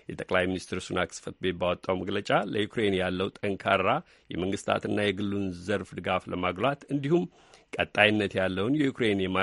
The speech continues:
የማሻሻያ ለውጥ ለማሳየት ልዩ ዕድል ነው ብሏል። ብሪታንያ እንደ አውሮፓውያን የዘመን አቆጣጠር በየካቲት ሁለት ሺህ ሃያ ሁለት ሩሲያ ዩክሬንን ከወረረች በኋላ ለዩክሬን ወታደራዊ እርዳታ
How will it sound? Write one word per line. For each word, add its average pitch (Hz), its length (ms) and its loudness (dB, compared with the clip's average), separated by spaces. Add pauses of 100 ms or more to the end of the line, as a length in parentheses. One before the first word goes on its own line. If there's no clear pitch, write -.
(960)
የማሻሻያ 95 680 2
ለውጥ 110 260 -2
ለማሳየት 90 640 -2 (340)
ልዩ 127 360 2
ዕድል 82 280 -8
ነው 82 140 -6
ብሏል። 85 380 0 (1200)
ብሪታንያ 123 580 4 (180)
እንደ 120 200 4
አውሮፓውያን 107 400 4
የዘመን 101 240 0
አቆጣጠር 104 580 2
በየካቲት 107 680 2
ሁለት 98 260 -4
ሺህ - 180 -4
ሃያ 95 180 2
ሁለት 104 380 -2
ሩሲያ 110 320 -2
ዩክሬንን 101 400 -2
ከወረረች 104 420 -4
በኋላ 107 280 2 (440)
ለዩክሬን 104 440 0
ወታደራዊ 95 580 2
እርዳታ 95 340 0